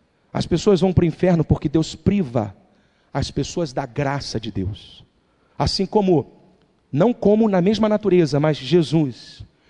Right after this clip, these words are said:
na cruz do Calvário, o que que ele disse? "Eli, Eli, lama sabachthani?" "Deus meu, Deus meu, por quê?" Deus deixou de amar o Filho?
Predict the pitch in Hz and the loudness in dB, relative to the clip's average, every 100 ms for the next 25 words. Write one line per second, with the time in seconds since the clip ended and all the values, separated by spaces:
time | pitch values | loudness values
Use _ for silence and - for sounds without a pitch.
0 | _ 160 156 196 160 185 185 143 107 92 | _ -6 -2 -2 -2 -6 -10 -8 -10 -10
1 | - _ _ _ _ _ _ _ - - | -16 _ _ _ _ _ _ _ -4 0
2 | 196 - 170 139 113 - - - - _ | 0 2 -2 -2 -8 -10 -14 -20 -20 _
3 | _ _ _ _ _ _ _ _ _ 156 | _ _ _ _ _ _ _ _ _ -2
4 | 160 190 160 156 143 - - - _ _ | 2 2 2 2 0 -2 -12 -20 _ _
5 | _ - 131 160 127 101 101 _ _ _ | _ -4 0 0 0 -4 -6 _ _ _
6 | - - 120 104 - - 123 101 92 87 | -18 -10 -6 -6 -6 -6 -4 -4 -6 -12
7 | _ _ _ _ _ _ _ 110 180 165 | _ _ _ _ _ _ _ 0 2 2
8 | 110 104 95 82 - _ _ _ - 135 | -2 -2 -2 -6 -12 _ _ _ -8 -6
9 | 135 113 104 92 104 _ _ _ _ _ | -6 -4 -4 -4 -8 _ _ _ _ _
10 | 147 135 - 190 233 - _ _ _ _ | -2 -2 0 2 2 -4 _ _ _ _
11 | _ _ _ _ _ _ _ _ _ _ | _ _ _ _ _ _ _ _ _ _
12 | 139 214 147 170 - 190 156 143 143 - | 2 2 2 0 2 2 2 0 -2 -2
13 | 220 139 | -4 -4